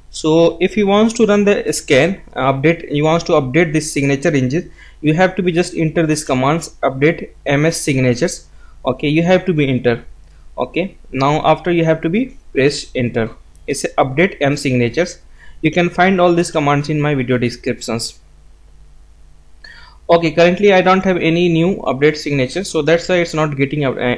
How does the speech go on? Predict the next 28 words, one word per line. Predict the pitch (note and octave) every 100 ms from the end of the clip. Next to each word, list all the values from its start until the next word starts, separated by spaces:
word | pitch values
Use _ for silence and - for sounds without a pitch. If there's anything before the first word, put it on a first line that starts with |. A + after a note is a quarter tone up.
| C3+
any | C3+ C3+
updated | B2 B2+ B2+ C#3+
signatures. | C3 B2 A#2+ D#3+ - - - - -
But | C#3+ D3 - -
when | D3 F#3+
you | G3+ G3+
have, | F3+ E3+ G3+ A3 - - - - - -
it | D3+
will | D#3+ E3+
be | G#3+ A#3 - -
try | C#3+ D#3
to | D#3+ A3
retrieve | D3+ C3+ C#3 C#3+ D3
the | C3+ -
all | - C3 B2+
the | D3 A3 - - - - - - - -
signatures | - D3+ C3+ B2+ B2 F3+ - -
for | C3 A#2+
you. | A#2+ A2+ A2 - - - - - - - - -
Okay, | A#2 E3 - - - - - - - - - - - - -
so | - - E3 F3+ - - - - - - - - - - - - - - - - - - - - - - - -
in | F3 G3
this | A#3+ B3
way | G3 G#3+ G#3
you | - D3+ G3+
are | G#3 -
able | F3+ G#3 A3+
to | A#3 A#3 A3+